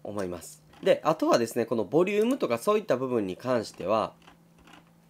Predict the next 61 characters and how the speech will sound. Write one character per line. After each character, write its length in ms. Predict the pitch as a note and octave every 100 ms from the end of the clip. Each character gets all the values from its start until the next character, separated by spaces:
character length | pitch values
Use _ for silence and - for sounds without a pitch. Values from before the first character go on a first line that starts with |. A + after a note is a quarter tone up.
| -
え 80 | A#2
ー、 40 | -
ち 120 | F#3+
ょ 20 |
っ 40 |
と 80 | F#3+
だ 100 | F3+
け 180 | E3 C#3
説 240 | - B2+ B2+
明 100 | A#2+
し 80 | -
た 120 | G#2
い 60 |
と 100 | F2
思 160 | E2+ E2
い 40 |
ま 140 | E2 D#2+
す。 140 | - - - - -
一 80 | -
回 180 | - G3+
で 80 | A#2+
す 100 | -
ね、 120 | G2+
こ 120 | -
の、 200 | G#2 G2+ -
お、 160 | G#2+ -
音 200 | B3 A3
声 320 | - A#2 F#2
は、 260 | A2+ G#2+ - _
あ 240 | F#2+ F2+
ー、 40 | F2+
大 200 | A2 C#3+
体 200 | E3+ D3
で 80 | A2
す 80 | A2+
ね、 100 | G#2
ま 140 | A#2
あ、 40 | G2
こ 120 | B2+
の、 220 | B2 - - - - -
お、 180 | G#2
今、 300 | G#2 A2 G#2 -
上 240 | A2+ D#3+
限 180 | E3+ D#3+
が 160 | D#3 G#2+
あ 40 |
る 100 | A2
と 120 | A#2+
思 180 | G#2+ A#2+
う 20 |
ん 60 | A2
で 100 | F#2
す 100 | -
け 80 | F2+
ど 80 | A2
も、 160 | A#2
こ 140 | - C3+
の 100 | A#2+
部 120 | C3+
分、 140 |
こ 40 | G2+